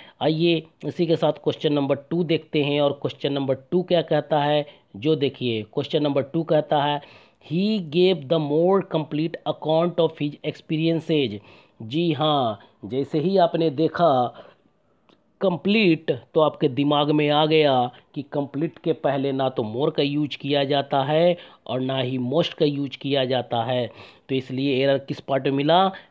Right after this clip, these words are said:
बी पार्ट में मिला, और वो एरर क्या है? कंप्लीट के पहले more का यूज़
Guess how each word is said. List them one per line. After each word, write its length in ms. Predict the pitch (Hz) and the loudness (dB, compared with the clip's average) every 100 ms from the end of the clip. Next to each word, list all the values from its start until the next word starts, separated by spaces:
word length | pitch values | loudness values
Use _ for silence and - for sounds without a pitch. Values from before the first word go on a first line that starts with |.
| - | -14
बी 280 | 98 156 180 | -4 -2 -2
पार्ट 340 | - 156 147 | 2 0 2
में 60 | 143 | 0
मिला, 380 | 139 147 143 135 | 2 2 2 0
और 400 | - - 127 131 | -4 -10 -4 -4
वो 180 | 131 | -2
एरर 200 | 131 139 135 | 0 -2 -2
क्या 200 | 139 127 | 0 2
है? 180 | 151 | 0
कंप्लीट 440 | 165 131 110 131 127 | 0 -4 -4 -6 -4
के 120 | 135 | -6
पहले 420 | - 120 127 135 | -4 -4 -2 -4
more 340 | 123 107 127 147 | -6 -6 -6 -4
का 60 | 143 | -4
यूज़ 420 | 135 156 208 | -2 -2 0